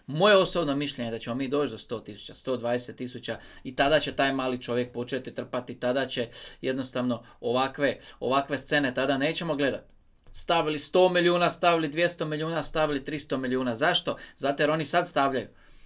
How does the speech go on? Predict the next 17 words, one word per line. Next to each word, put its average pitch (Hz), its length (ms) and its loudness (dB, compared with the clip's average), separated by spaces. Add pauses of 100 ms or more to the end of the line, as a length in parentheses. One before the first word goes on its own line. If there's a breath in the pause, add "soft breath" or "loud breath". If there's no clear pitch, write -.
(120)
Oni 147 180 -2
sad 240 280 4
stavljaju, 226 500 6
a 175 100 2
kad 165 140 0
Bitcoin 190 360 0
bude 175 240 2
na 156 120 0
sto, 175 320 0
sto 180 240 -2
deset, 160 340 2
sto 170 220 0
dvadeset, 156 520 -2
mali 165 380 0
čovjek 165 300 -2
će 143 100 -10
trpat 196 440 0